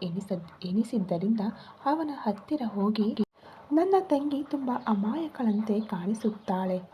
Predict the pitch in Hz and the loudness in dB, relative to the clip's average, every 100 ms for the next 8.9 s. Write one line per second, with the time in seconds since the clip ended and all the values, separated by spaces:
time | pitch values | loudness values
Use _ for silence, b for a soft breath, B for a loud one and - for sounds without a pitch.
0 | - - 185 175 170 B B B 190 170 | -6 2 2 2 -2 B B B 2 2
1 | 160 214 - - 277 277 269 - 269 262 | 4 2 0 -8 -8 -6 -6 -6 -6 -4
2 | 254 269 262 269 254 240 240 208 190 226 | -4 -4 -4 -2 -2 0 2 2 2 -2
3 | - 208 190 180 254 330 285 240 226 220 | -2 0 0 0 -2 -4 -6 0 0 0
4 | 302 285 - 220 208 220 208 220 214 180 | -6 -6 -2 -2 0 0 0 0 -2 -2
5 | 180 - 175 170 170 B B - 226 233 | -6 -4 -2 -2 -6 B B 4 6 6
6 | 202 196 240 233 - 196 196 220 226 214 | 4 -2 -6 -8 -2 -2 -2 -6 -4 -2
7 | 196 196 190 190 196 269 240 - 190 170 | -4 -2 -2 -4 -4 -6 -6 -8 -6 -4
8 | 226 247 202 - 185 185 190 180 | -4 -2 -4 -2 -2 -2 -4 -2